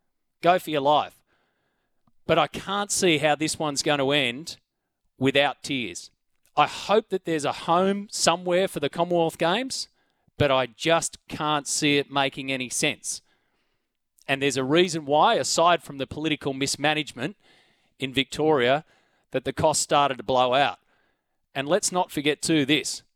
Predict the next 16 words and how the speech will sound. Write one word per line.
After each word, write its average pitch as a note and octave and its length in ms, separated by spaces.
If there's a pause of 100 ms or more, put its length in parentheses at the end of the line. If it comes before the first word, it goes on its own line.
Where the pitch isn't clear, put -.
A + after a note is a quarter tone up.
(480)
The D3+ 80
Commonwealth A3+ 500
Games F3+ 300
Federation D3 680
have B2 200
currently D#3+ 400
got C#3 180
three F3 440
hundred E3+ 440
and C#3 100 (120)
eighty D#3+ 380
million D#3+ 580
dollars C#3+ 460
of C#3 100
Victorian D3+ 580
taxpayers' D3 840